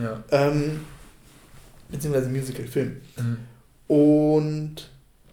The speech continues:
Speaker 2: ja, der Film startet auch direkt mit einem Musical, wo ich
Speaker 1: A-,
Speaker 2: mir so denke,
Speaker 1: aber
Speaker 2: der
Speaker 1: das ist auch
Speaker 2: Song
Speaker 1: der Höhepunkt an Musical-Style. Danach geht das halt,
Speaker 2: Ich finde
Speaker 1: geht
Speaker 2: nämlich
Speaker 1: das,
Speaker 2: auch
Speaker 1: so wird, wird das nicht mehr so.
Speaker 2: Ja, genau. Es wird,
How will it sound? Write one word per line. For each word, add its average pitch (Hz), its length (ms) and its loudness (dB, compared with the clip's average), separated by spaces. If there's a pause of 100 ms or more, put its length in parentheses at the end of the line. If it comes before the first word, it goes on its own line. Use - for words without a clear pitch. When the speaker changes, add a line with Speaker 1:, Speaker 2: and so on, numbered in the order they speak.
(140)
Speaker 2:
ja, 165 180 4
der 120 120 0
Film 185 320 0
startet - 380 -2
auch - 120 -4
direkt 151 600 -4
mit 120 120 -6
einem 123 120 -6
Musical, 131 440 -4
wo 135 60 0
ich 127 60 0
Speaker 1:
A-, 143 80 0
Speaker 2:
mir 135 60 -2
so 131 80 -6
denke, 131 240 0
Speaker 1:
aber 127 120 6
Speaker 2:
der - 80 8
Speaker 1:
das 139 120 8
ist - 40 4
auch 143 80 6
Speaker 2:
Song 131 80 8
Speaker 1:
der 123 160 8
Höhepunkt 135 380 6
an 117 100 2
Musical-Style. 107 560 0
Danach 117 340 2
geht 117 140 -2
das 113 140 0
halt, 110 180 4
Speaker 2:
Ich - 60 -4
finde 226 320 -2
Speaker 1:
geht 240 80 2
Speaker 2:
nämlich - 140 2
Speaker 1:
das, 123 120 8
Speaker 2:
auch - 220 0
Speaker 1:
so 120 180 -6
wird, 123 220 -2
wird 117 140 2
das 107 260 0
nicht 107 180 -6
mehr 101 120 -2
so. 101 320 -6
Speaker 2:
Ja, 196 180 0
genau. 220 260 0
Es - 140 -6
wird, 165 160 0